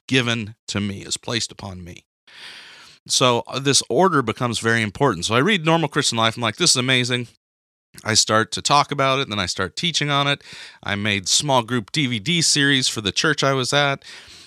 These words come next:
and people were getting really excited. And so for, like, four or five years, people were super stoked about what,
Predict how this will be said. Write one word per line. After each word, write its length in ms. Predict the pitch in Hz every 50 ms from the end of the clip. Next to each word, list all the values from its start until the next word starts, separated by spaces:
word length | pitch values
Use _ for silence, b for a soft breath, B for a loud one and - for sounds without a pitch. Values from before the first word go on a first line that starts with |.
| B B -
and 240 | 117 123 117 - -
people 260 | 160 180 180 - 151
were 120 | 135 120 107
getting 340 | 107 120 117 120 113 117
really 300 | 120 143 156 151 156 143
excited. 680 | 131 - - - - 135 131 127 110 95 85 - - - _ _ _ _ _ _ _ _ _ _ -
And 160 | 113 113 110
so 240 | - - 123 120 120
for, 180 | - - 123 123
like, 220 | 127 123 120 -
four 320 | - - - - 214 190 180
or 40 |
five 360 | - - 180 180 175 170 165 170
years, 320 | 180 180 139 98 87 -
people 320 | - - 165 - - 139
were 180 | 131 110 110 90
super 380 | - - - 98 107 - - 170
stoked 360 | - - 151 143 139 - -
about 280 | 131 120 113 107 71
what, 260 | 82 107 104 101 -